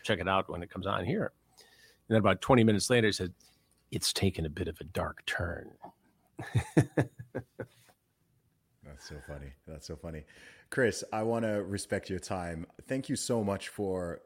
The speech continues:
Speaker 2: coming on the show and
Speaker 1: Zuby,
Speaker 2: for
Speaker 1: it's
Speaker 2: all
Speaker 1: my
Speaker 2: the work
Speaker 1: pleasure.
Speaker 2: you've
Speaker 1: Thanks
Speaker 2: done.
Speaker 1: for having me. I truly appreciate it. And thanks for, uh, letting people know about True Blue. They can go to watch true blue dot com. It's T R U B L U. The podcast is, uh, Predators I've Caught with Chris Hansen. It's on all the platforms. And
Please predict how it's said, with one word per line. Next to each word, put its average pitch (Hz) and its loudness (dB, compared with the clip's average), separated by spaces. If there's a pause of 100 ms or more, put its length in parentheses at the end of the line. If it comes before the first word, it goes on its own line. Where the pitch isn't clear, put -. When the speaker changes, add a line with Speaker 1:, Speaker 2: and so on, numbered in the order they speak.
(120)
Speaker 2:
coming 98 -4
on 85 -6
the 82 -8
show 90 -4
and 90 -6
Speaker 1:
Zuby, 123 10
Speaker 2:
for 117 12
Speaker 1:
it's 101 2
Speaker 2:
all 127 6
Speaker 1:
my 113 8
Speaker 2:
the 107 6
work 98 -2
Speaker 1:
pleasure. 104 4
Speaker 2:
you've 90 -2
Speaker 1:
Thanks 110 2
Speaker 2:
done. 104 2
Speaker 1:
for - -
having 95 0
me. 90 0
I 87 0
truly 101 -2
appreciate 92 -2
it. 92 -2
And 85 -6
thanks 101 2
for, 95 2
uh, 85 2 (520)
letting 107 0
people 98 0
know 95 2
about 90 2
True 113 4
Blue. 101 6
They 92 4
can 92 0
go 98 2
to 90 4 (400)
watch 107 8
true 131 10
blue 117 10
dot 98 4
com. 95 6
It's - -2
T 117 4
R 98 6
U 98 4
B 98 4
L 92 4
U. 95 0
The 87 -2
podcast 95 4
is, 92 -2
uh, 87 0 (100)
Predators 95 2
I've 92 0
Caught 90 2
with - -20
Chris - -4
Hansen. 92 0
It's 87 -4
on 90 4
all 85 2
the 87 -4
platforms. 90 -4
And 90 -14